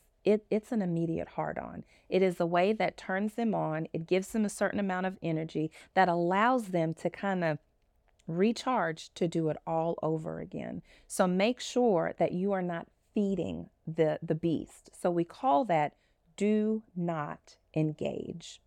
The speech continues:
Anytime you engage, it doesn't matter if you accidentally spell the backwards.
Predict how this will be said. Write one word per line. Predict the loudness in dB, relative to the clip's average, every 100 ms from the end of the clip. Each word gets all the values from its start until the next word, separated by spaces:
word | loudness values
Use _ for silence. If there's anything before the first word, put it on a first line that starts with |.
| _ _ _ _ _ 2
Anytime | 4 4 2 0 2
you | 2 2
engage, | 0 0 -2 -4 -10 -2
it | 0 2
doesn't | 0 0 -4
matter | -4 -2 -2
if | -2 -2
you | -2
accidentally | -2 -6 -4 -4 -4
spell | -6 -2 -2
the | -2 0 0 0
backwards. | -2 -4 -6 -12 -14